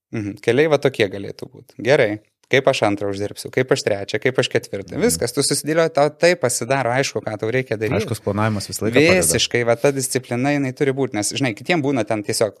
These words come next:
Speaker 1: taip, ėmė ir iš-, at-, nukrito, žinai, premiją gavau, ten, nežinau,
Speaker 2: Bet tai čia
Speaker 1: pras-,
Speaker 2: vienetai.
Speaker 1: prasukau kažkokį dalyką, jo, bet jeigu taip, tai vat,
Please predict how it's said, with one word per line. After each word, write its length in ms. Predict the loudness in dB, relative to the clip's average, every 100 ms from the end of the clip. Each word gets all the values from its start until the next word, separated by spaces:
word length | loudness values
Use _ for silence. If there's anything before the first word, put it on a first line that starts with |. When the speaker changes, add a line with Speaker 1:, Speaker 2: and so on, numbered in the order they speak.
| _
Speaker 1:
taip, 200 | -14 -2
ėmė 300 | 0 2 0
ir 80 | 0
iš-, 220 | -6 -6 -10 -14
at-, 240 | -12 -6
nukrito, 400 | -2 2 2 2
žinai, 240 | -6 -8 0
premiją 380 | 2 2 0 -2
gavau, 300 | 0 0 0
ten, 160 | -4
nežinau, 300 | -8 -6 -2 -2
Speaker 2:
Bet 80 |
tai 80 | 0
čia 160 | 0 2
Speaker 1:
pras-, 140 | 4
Speaker 2:
vienetai. 380 | 2 0 -2 -2
Speaker 1:
prasukau 380 | 0 0 2 2
kažkokį 480 | 4 2 2 0 0
dalyką, 400 | -4 -4 -4 -4
jo, 140 | -4 -2
bet 220 | -2 0
jeigu 160 | 0 0
taip, 300 | 0 0 0
tai 80 | 0
vat, 240 | 0 -2